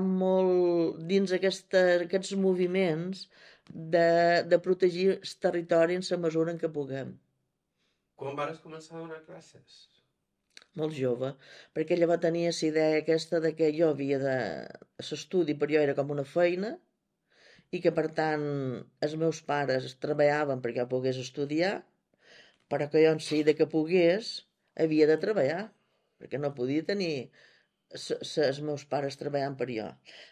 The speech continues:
Speaker 1: Per tant, en els vint-i-dos anys, quan he acabat la carrera, començo ja a treballar de professora. Primer a Formentera i llavors a Eivissa. Profe-,
Speaker 2: Eivissa.
Speaker 1: profe d'institut. Ui, el primer any aquell d'interins, eh, feia de tot. Feia llatí,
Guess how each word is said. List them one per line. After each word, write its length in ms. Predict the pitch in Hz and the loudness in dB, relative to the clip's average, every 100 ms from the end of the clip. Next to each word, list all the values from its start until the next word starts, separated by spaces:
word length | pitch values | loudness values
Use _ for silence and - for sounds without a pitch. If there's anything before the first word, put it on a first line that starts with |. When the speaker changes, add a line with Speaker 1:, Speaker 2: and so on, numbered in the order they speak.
| _ | _
Speaker 1:
Per 140 | 139 | -4
tant, 220 | 143 170 165 | 0 0 2
en 80 | 165 | 0
els 140 | 151 | 0
vint-i-dos 560 | 160 170 165 165 170 170 | -2 -2 -2 0 0 0
anys, 260 | 170 165 - | -4 -4 -6
quan 180 | 151 | -6
he 60 | 143 | -4
acabat 280 | 156 143 - | -4 -4 -4
la 120 | 143 | -2
carrera, 340 | 151 143 143 151 | 0 0 0 -2
començo 320 | 147 147 147 | -2 -6 -4
ja 80 | 143 | -4
a 40 | |
treballar 300 | 135 127 120 120 | -4 -4 -4 -6
de 100 | 120 | -8
professora. 560 | 117 113 113 117 95 - | -10 -10 -6 -6 -6 -8
Primer 240 | 156 170 | -6 -6
a 40 | 175 | -6
Formentera 640 | 170 160 165 180 175 202 - - - _ | -8 -8 -4 -2 -2 -4 -8 -20 -20 _
i 140 | 151 139 | -8 -6
llavors 200 | 123 - | -6 -8
a 40 | |
Eivissa. 420 | - - - - - _ - | -10 -12 -12 -14 -18 _ -20
Profe-, 220 | - - | -10 -10
Speaker 2:
Eivissa. 140 | - 180 | -8 -2
Speaker 1:
profe 300 | 180 180 180 | -2 -2 -6
d'institut. 680 | 175 - 180 165 160 - _ _ _ - | -8 -4 -2 0 -4 -4 _ _ _ -8
Ui, 120 | 143 | -6
el 80 | 131 - | -6 -6
primer 280 | 139 139 127 | -6 -4 -4
any 220 | 135 135 | -4 -2
aquell 240 | 131 135 | 0 0
d'interins, 800 | 131 139 135 131 139 143 156 160 - - _ - | -2 -4 0 2 4 4 2 -8 -18 -20 _ -2
eh, 240 | 143 143 143 | 4 4 4
feia 240 | 151 147 151 | 2 4 4
de 80 | 156 | 2
tot. 360 | 151 170 160 - - - _ | 2 2 -2 -20 -20 -20 _
Feia 200 | 139 143 | 0 2
llatí, 300 | 151 175 175 | 2 0 0